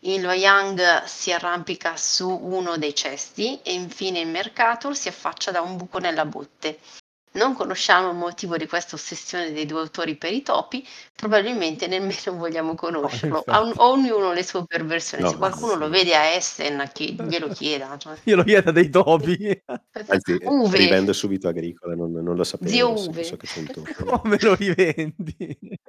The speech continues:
Speaker 3: <laughs>
Speaker 2: Mamma mia, mamma mia.
Speaker 3: Tra i topi sulle
Speaker 2: Bene,
Speaker 3: scale.
Speaker 2: bene, bene. Elena già ci ha ricordato che siamo sulla, insomma, sul punteggio di due a uno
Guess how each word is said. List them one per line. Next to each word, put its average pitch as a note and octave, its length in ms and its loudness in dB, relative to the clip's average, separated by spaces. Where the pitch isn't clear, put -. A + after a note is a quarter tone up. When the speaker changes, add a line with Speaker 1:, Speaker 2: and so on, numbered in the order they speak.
Speaker 3:
<laughs> G3 1300 8
Speaker 2:
Mamma A#2 400 -20
mia, A#2+ 200 -20
mamma A#2 300 -16
mia. A2+ 160 -14
Speaker 3:
Tra B2 80 -14
i - 80 -20
topi - 200 -10
sulle - 180 -10
Speaker 2:
Bene, A3 220 2
Speaker 3:
scale. - 20 2
Speaker 2:
bene, A3 260 4
bene. C#3 440 4
Elena E3 440 2
già D#3+ 140 0
ci - 120 -6
ha D#3 40 4
ricordato C#3+ 640 2
che B2 140 -2
siamo C3 500 -2
sulla, A2+ 580 -6
insomma, A2 260 -14
sul A#2 160 -12
punteggio B2+ 360 -4
di C3+ 120 0
due G#3+ 160 4
a D4 60 10
uno G4 460 4